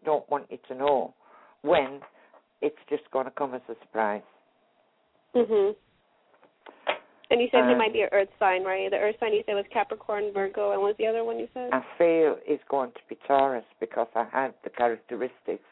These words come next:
Speaker 1: of
Speaker 2: Oh,
Speaker 1: Aries
Speaker 2: okay.
Speaker 1: coming up,
Speaker 2: Okay.
Speaker 1: which is the next sign.
Speaker 2: Okay.
Speaker 1: The sign before it, should I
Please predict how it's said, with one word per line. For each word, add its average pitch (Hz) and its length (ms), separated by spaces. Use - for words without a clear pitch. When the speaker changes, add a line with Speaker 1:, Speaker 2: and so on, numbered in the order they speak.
Speaker 1:
of - 80
Speaker 2:
Oh, 151 60
Speaker 1:
Aries 208 360
Speaker 2:
okay. 196 300
Speaker 1:
coming 147 300
up, - 140
Speaker 2:
Okay. 208 80
Speaker 1:
which 202 240
is - 60
the - 80
next 120 240
sign. 113 240
Speaker 2:
Okay. 208 320
Speaker 1:
The 107 160
sign 131 240
before 120 460
it, - 180
should 98 120
I 98 60